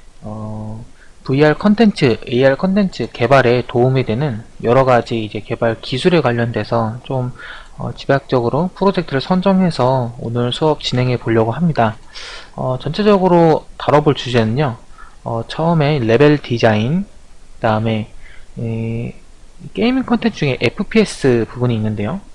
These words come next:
브이알 컨텐츠 제작에 있어서, 어, 여러 가지, 어, 필요한 부분이 있기 때문에 또한 에프피에스 선정해 봤고요. 그 다음에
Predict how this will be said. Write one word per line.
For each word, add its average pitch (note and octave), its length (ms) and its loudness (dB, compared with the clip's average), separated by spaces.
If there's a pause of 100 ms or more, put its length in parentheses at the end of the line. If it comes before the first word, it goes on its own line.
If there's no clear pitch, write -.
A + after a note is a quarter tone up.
(120)
브이알 D#3+ 240 2
컨텐츠 G#3+ 460 4
제작에 B2 400 0
있어서, B2+ 680 0 (140)
어, G#2 240 -12 (100)
여러 A#2 160 -4
가지, A#2 500 -6 (360)
어, - 160 -10
필요한 F#3+ 320 0
부분이 D3 240 -2
있기 - 160 -8
때문에 A#2+ 440 -4 (360)
또한 A#2 160 -2
에프피에스 A#2 760 -4
선정해 C#3+ 400 0
봤고요. A#2+ 480 -6 (440)
그 - 80 -18
다음에 B2+ 340 -2